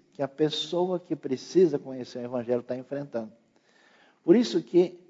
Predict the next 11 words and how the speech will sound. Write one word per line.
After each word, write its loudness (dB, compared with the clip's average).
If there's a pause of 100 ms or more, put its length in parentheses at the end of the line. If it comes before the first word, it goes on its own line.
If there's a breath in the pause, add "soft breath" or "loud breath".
é 0
muito -8
importante -2
que -4
a 0
igreja 4
seja 2 (720 soft breath)
uma 0
comunidade 0 (200)
que -4
propicie 2